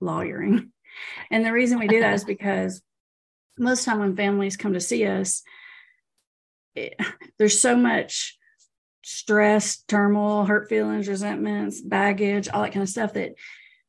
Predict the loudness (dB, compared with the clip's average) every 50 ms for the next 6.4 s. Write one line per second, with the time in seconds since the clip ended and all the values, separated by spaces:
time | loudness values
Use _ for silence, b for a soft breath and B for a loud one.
0 | _ _ _ 4 6 6 6 6 6 4 2 2 2 2 2 4 4 4 4 2
1 | 2 0 0 -2 -2 -2 -2 -2 -2 -2 0 0 2 2 2 2 0 0 -2 -2
2 | -2 -2 -2 -2 -4 -4 -4 -4 -4 -4 -4 -2 -2 0 0 0 0 0 0 0
3 | 0 0 -2 -2 -4 -6 -4 -4 -2 -2 0 0 2 2 2 4 2 2 2 2
4 | 2 2 2 2 2 2 2 2 2 0 0 0 -2 -4 -6 -8 -4 0 2 2
5 | 2 2 0 -2 -4 -2 -2 -2 -4 -4 -6 -8 -8 -8 -10 -12 -6 -2 2 2
6 | 2 4 2 2 2 0 0 -4